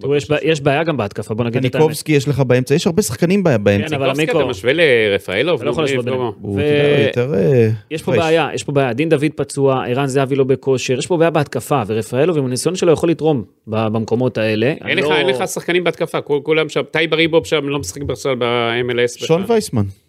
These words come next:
Speaker 1: ש-, מנור סולומון גם פצוע, ואליאל
Speaker 2: מנור
Speaker 1: עבדה לא
Speaker 2: סולומון,
Speaker 1: משחק.
Speaker 2: אה, אמור לחזור עכשיו, בימים הקרובים.
Speaker 3: אמור, עד שהוא
Speaker 1: לא,
Speaker 3: ייכנס לכושר,
Speaker 1: מנור?
Speaker 3: ייכנס.
Speaker 2: כן.
Speaker 1: הוא עבר עוד ניתוח לאחרונה.
Speaker 2: לא, אבל הוא כבר אמור לחזור בקרוב.
Speaker 3: אמור
Speaker 1: משהו
Speaker 3: לחזור בשבועיים, כן, אני לא יודע כמה הוא יהיה פרש לנבחרת ישראל כבר מוכן.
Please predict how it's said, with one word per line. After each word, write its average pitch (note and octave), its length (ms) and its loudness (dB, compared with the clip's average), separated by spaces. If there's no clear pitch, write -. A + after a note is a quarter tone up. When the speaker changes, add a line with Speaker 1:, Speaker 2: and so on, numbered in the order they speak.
Speaker 1:
ש-, - 340 -10
מנור C3 320 -2
סולומון E3 420 2
גם D3 240 2
פצוע, B2 680 0
ואליאל B2+ 360 2
Speaker 2:
מנור D3 100 0
Speaker 1:
עבדה F3+ 160 0
לא F3+ 60 2
Speaker 2:
סולומון, E3 260 2
Speaker 1:
משחק. F3 100 -2
Speaker 2:
אה, E3+ 240 2
אמור E3 240 2
לחזור D#3 320 2
עכשיו, G#2 340 -4
בימים F#2+ 260 2
הקרובים. G2 300 -6
Speaker 3:
אמור, D#3 280 2
עד D#3 120 -4
שהוא F3 160 0
Speaker 1:
לא, D#3 40 6
Speaker 3:
ייכנס C#3 160 0
לכושר, G#2+ 40 -4
Speaker 1:
מנור? G#3 440 0
Speaker 3:
ייכנס. - 160 -14
Speaker 2:
כן. - 60 -8
Speaker 1:
הוא F#2 140 -14
עבר G#2+ 120 -4
עוד E3 220 0
ניתוח E3+ 540 0
לאחרונה. G#2 360 -4
Speaker 2:
לא, C3+ 200 6
אבל F2 80 -8
הוא F2 80 -6
כבר F2+ 360 -6
אמור G#2 180 -2
לחזור D#3 260 2
בקרוב. G2 360 -6
Speaker 3:
אמור A#2+ 100 -8
Speaker 1:
משהו G3 200 2
Speaker 3:
לחזור F#3+ 360 0
בשבועיים, C#3+ 580 0
כן, G3+ 180 0
אני D#3 140 2
לא D#3 80 4
יודע E3+ 140 0
כמה F3 180 -2
הוא F3+ 100 2
יהיה F3+ 180 4
פרש - 320 -2
לנבחרת E3+ 380 -4
ישראל E3 320 4
כבר D3 200 -4
מוכן. C3+ 360 0